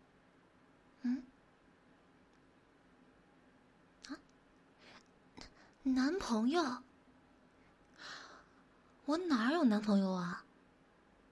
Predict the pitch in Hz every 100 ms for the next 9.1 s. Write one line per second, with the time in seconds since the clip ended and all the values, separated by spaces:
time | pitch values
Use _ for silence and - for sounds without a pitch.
0 | - - _ - - _ - _ - _
1 | - _ _ _ _ - - - - -
2 | - 339 339 277 196 180 - - 196 196
3 | 202 - - - _ - _ - - -
4 | - - _ _ _ _ _ - - 240
5 | 233 - - - - - _ - - 254
6 | 220 202 240 269 262 220 214 - 220 208
7 | 202 - - - - _ _ - - -
8 | 277 285 294 247 202 208 202 208 220 220
9 | 220